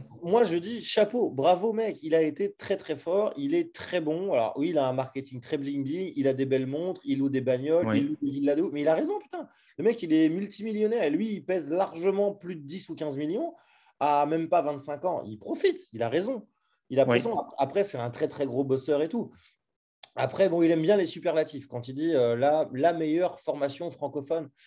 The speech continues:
Speaker 1: je trouve que c'est quand même un petit peu abusé quand c'est toi-même qui juges que t'es le meilleur. Mais bon.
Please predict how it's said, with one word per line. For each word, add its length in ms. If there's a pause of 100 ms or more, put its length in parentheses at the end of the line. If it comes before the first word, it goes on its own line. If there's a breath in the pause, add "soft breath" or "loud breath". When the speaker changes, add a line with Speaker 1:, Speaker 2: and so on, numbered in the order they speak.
(220 soft breath)
Speaker 1:
je 80
trouve 160
que 100
c'est 160
quand 160
même 120 (120)
un 140
petit 180
peu 160
abusé 360
quand 120
c'est 160
toi-même 340
qui 140
juges 240
que 100
t'es 220
le 140
meilleur. 340
Mais 80
bon. 180